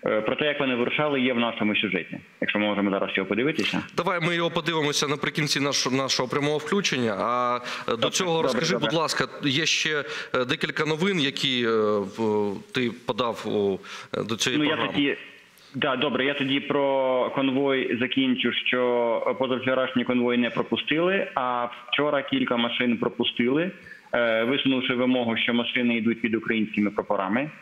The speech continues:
Speaker 1: Написали на них «Від України з любов'ю», і в кожну машину сіли представники О Б С Є. Така є інформація від народного депутата Юрія Берези.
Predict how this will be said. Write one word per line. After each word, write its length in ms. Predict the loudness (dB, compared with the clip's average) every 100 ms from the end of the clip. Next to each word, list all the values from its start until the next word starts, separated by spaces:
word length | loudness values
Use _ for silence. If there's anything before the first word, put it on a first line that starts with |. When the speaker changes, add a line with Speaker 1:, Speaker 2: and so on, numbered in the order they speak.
| -20 -20 -6
Speaker 1:
Написали 500 | -4 -2 -2 0 0
на 100 | 2
них 340 | 0 0 -4 -2
«Від 160 | 0
України 520 | 0 -2 0 0 0 2
з 20 |
любов'ю», 520 | 0 0 0 0 0 0
і 180 | 0 0
в 140 | -2
кожну 300 | -2 0 0
машину 460 | 0 0 0 0 0 -4 -6 0
сіли 280 | 2 2
представники 640 | 0 -2 -4 -2 0 0 0
О 120 | 0
Б 80 | 0
С 240 | 0 0
Є. 180 | 0 0 -4 -16 -20 -10 -4
Така 220 | -2 0
є 120 | 0
інформація 580 | 0 0 0 0 0 0
від 80 | 2
народного 360 | 2 2 0
депутата 400 | 0 0 0 0
Юрія 260 | 0 0 0
Берези. 400 | 0 0 -2 -6